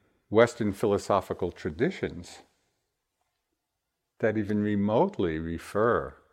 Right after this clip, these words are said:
to this idea or understanding of non-self. In fact, our very language, the languages that we use, most languages,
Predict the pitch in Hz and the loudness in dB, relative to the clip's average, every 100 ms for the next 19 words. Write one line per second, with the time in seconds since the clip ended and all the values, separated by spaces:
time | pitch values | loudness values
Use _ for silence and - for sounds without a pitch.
0 | _ _ _ _ _ _ _ _ _ _ | _ _ _ _ _ _ _ _ _ _
1 | _ _ - 92 92 - - - - _ | _ _ -4 -2 -2 -4 -12 -18 -20 _
2 | _ _ _ 98 90 87 107 101 101 92 | _ _ _ -2 0 2 4 4 2 0
3 | 101 95 87 82 - 98 87 82 82 - | 0 -2 -2 -6 -4 -2 0 -4 -6 -6
4 | 82 82 82 80 78 - 78 73 - - | -6 -6 -6 -8 -10 -6 -6 -6 -14 -20
5 | _ _ _ _ _ _ _ _ _ _ | _ _ _ _ _ _ _ _ _ _
6 | _ _ _ _ _ _ _ _ _ _ | _ _ _ _ _ _ _ _ _ _
7 | _ _ _ _ _ _ _ _ _ - | _ _ _ _ _ _ _ _ _ -6
8 | 127 151 151 131 131 175 156 107 107 127 | 8 8 12 12 12 10 8 4 4 4
9 | 165 143 80 80 - - - 107 110 117 | 2 0 -2 -4 -14 -20 -6 0 4 4
10 | 139 139 139 123 107 - 90 90 113 110 | 4 4 4 2 2 0 0 4 4 4
11 | 82 117 196 - 95 80 78 - 80 80 | 6 8 8 4 -4 -4 -8 -8 -10 -12
12 | - | -16